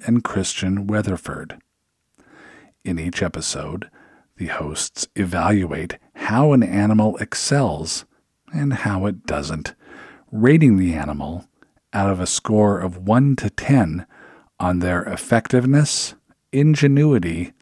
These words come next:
and aesthetics. Guest experts give their takes informed by real-life experiences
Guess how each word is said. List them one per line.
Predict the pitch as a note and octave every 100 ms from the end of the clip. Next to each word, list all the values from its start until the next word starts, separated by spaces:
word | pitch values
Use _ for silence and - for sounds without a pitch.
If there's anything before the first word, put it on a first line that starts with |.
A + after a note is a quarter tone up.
| _ _ _ -
and | G#2+ A2
aesthetics. | A2 - - - C#3+ - - - - - _ _ _ _ _ _ - - - _ -
Guest | G#2+ G2 -
experts | F#2+ - - F#2+ G#2 -
give | - F#2+ E2
their | E2+ A2
takes | - - D#2 D#2+ - -
informed | - G#2+ - A#2 A#2 A2
by | A2+ G#2
real-life | G2+ C#3 E3 C#3+ B2 A2+
experiences | A#2+ - - C#3+ C#3 G#2 F#2 - E2 -